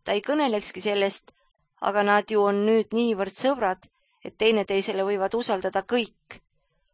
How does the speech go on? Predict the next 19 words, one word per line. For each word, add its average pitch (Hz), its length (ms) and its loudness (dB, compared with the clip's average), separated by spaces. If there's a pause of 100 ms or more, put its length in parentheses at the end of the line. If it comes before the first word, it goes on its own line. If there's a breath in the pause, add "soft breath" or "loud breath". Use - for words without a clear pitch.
(240)
Rohkem, 190 680 -2 (760)
arvab 190 360 0
Selma, 196 500 0 (720 soft breath)
me 190 120 -6
peame 220 440 0
teineteisele 202 720 2
usaldama 196 580 0
kõik. - 640 -2 (2250)
On 190 160 -2
esialgu 202 480 0
ainult 226 320 0
uudishimulik, 202 800 -4 (600)
mis 247 180 -6
see 247 140 -2
jälle 269 340 -2
võiks 240 300 -4
olla, 190 320 0 (420)
aga 196 180 0
satub 214 440 0